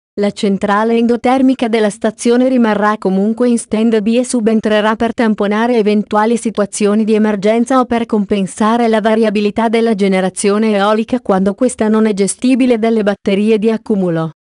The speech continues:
Durante il periodo estivo, il consumo energetico della base si attesta su livelli decisamente superiori,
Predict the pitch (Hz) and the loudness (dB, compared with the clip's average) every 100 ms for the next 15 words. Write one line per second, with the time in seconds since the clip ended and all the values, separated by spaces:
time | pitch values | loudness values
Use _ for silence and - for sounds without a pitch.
0 | _ _ 214 247 269 285 277 247 214 208 | _ _ 0 2 2 0 0 -2 0 0
1 | 226 233 202 190 - 180 175 208 240 _ | 2 2 0 -2 -4 -4 0 0 -2 _
2 | - 196 160 214 196 - 247 254 233 196 | -4 -4 0 -2 -2 -2 0 2 2 0
3 | 170 190 196 202 233 214 202 208 202 190 | 0 0 0 -2 -2 0 0 0 0 0
4 | 202 196 185 220 208 208 220 - 233 220 | 0 -2 -2 -4 -2 -4 -2 -4 -4 -2
5 | 202 196 220 226 220 220 220 196 196 214 | -2 0 0 0 0 -2 0 0 2 2
6 | 233 262 214 185 180 180 170 180 | 0 -2 -2 -2 -2 0 0 0